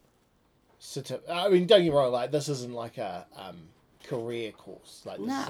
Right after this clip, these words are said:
Speaker 1: is a,
Speaker 2: this is
Speaker 1: this is just a,
Speaker 2: purely
Speaker 1: it's more of a hobby course,
Speaker 2: to
Speaker 1: like
Speaker 2: enhance your, like, uh, you know.
Speaker 1: Yeah, d-, it's just to learn new skills.
Speaker 2: That's cool.
Speaker 1: Essentially,
Speaker 2: I
Speaker 1: yeah.
Speaker 2: like that.
Speaker 1: Yeah. So there's something to do. Um, so I'll do that. I'll probably do more comedy and,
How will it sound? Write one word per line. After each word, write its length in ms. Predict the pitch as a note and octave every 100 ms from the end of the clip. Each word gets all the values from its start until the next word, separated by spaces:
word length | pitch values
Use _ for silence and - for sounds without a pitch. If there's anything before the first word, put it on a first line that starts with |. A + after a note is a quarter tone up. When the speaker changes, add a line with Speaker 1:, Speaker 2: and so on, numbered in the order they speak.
| -
Speaker 1:
is 40 | -
a, 40 |
Speaker 2:
this 200 | D3+ -
is 160 | D#3 C#3+
Speaker 1:
this 180 | F3+ D3+
is 60 |
just 140 | D#3+ D#3
a, 20 |
Speaker 2:
purely 140 | D3+
Speaker 1:
it's 80 | D3
more 120 | F#3+
of 60 | D3+
a 40 | B2+
hobby 340 | C#3+ B2+ A#2
course, 260 | - G#2 B2+
Speaker 2:
to 60 |
Speaker 1:
like 100 | C#3+
Speaker 2:
enhance 360 | C3+ C#3 C#3 C3
your, 320 | C3 C3 B2+
like, 280 | B2+ B2+ -
uh, 340 | C3+ B2+ B2 B2+
you 160 | - B2
know. 280 | A2+ D3+ D#3 _ _ _
Speaker 1:
Yeah, 220 | A#3 A#2+
d-, 140 | C3 F#3
it's 140 | F3
just 140 | B3 -
to 60 |
learn 180 | D3+ C3+
new 120 | A#2+ G#2
skills. 440 | - D2 - - _ _ _
Speaker 2:
That's 180 | D3+ -
cool. 200 | - G2+ -
Speaker 1:
Essentially, 340 | - G2 - G#2
Speaker 2:
I 40 | -
Speaker 1:
yeah. 60 |
Speaker 2:
like 140 | - -
that. 220 | - - - - -
Speaker 1:
Yeah. 220 | E3+ F2 - _ _ _ _ -
So 120 | C4
there's 120 | E3+
something 240 | D#3+ A2+
to 0 |
do. 240 | G#2 G#2 G2+ - _ _ _ D3+
Um, 460 | C#3 C3 B2+ A#2+ - _ _
so 120 | F3+
I'll 180 | F3 E3
do 140 | E3
that. 280 | D3 C#3+ C3 -
I'll 140 | D3+
probably 320 | C#3 D#3 C#3 A#2+
do 200 | A#2+ A2+
more 240 | A#2 A#2 -
comedy 540 | - G#2+ G#2+ G2+ G2+ - -
and, 520 | A2+ G#2+ G#2 G2+ F#2+